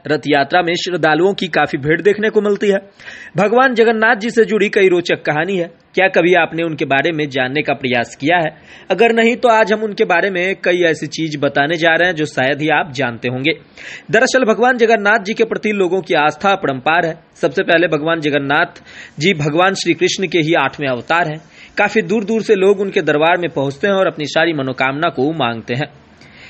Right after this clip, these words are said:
यह बात आप शायद ही जानते होंगे कि भगवान जगन्नाथ जी की प्रतिमा लकड़ी से बनी होती है, वह भी एक खास लकड़ी से बनी होती है। जब इसको लेकर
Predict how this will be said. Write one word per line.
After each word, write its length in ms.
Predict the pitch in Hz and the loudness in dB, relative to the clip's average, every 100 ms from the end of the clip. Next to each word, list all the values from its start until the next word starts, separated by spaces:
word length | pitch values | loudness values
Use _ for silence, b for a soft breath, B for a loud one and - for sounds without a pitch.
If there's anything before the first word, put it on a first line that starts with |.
| B - | B 0
यह 120 | 156 | 2
बात 360 | 139 147 160 - _ _ b _ | 4 2 0 -4 _ _ b _
आप 140 | 170 170 | -2 0
शायद 380 | - 165 185 175 | 0 2 2 2
ही 80 | |
जानते 360 | 165 156 156 202 | 0 0 2 2
होंगे 360 | 202 196 190 185 B B - | 2 2 0 -2 B B -6
कि 60 | 175 | 0
भगवान 340 | 185 196 226 | 2 2 2
जगन्नाथ 400 | 202 202 196 214 | 2 2 2 0
जी 140 | 180 | -2
की 100 | 185 | -6
प्रतिमा 400 | 156 165 196 175 | -6 -6 -4 0
लकड़ी 320 | 180 160 165 151 | 0 0 -2 -4
से 220 | 147 160 | -2 0
बनी 260 | 147 131 | 0 -2
होती 300 | 117 113 131 | -4 -6 -4
है, 180 | 151 165 - | -4 -4 -4
वह 100 | 135 | -2
भी 220 | 127 139 | 0 2
एक 180 | 135 139 | 0 -2
खास 360 | - 135 151 - B B - | -2 0 0 -6 B B -2
लकड़ी 320 | 175 202 233 | 0 2 0
से 180 | - 175 | 0 0
बनी 240 | 170 143 | 0 0
होती 280 | 131 123 139 | -4 -6 -2
है। 240 | 165 - B B B - | -4 -4 B B B 0
जब 140 | 220 | 0
इसको 200 | - 262 | 2 2
लेकर 360 | 254 254 247 | 4 4 2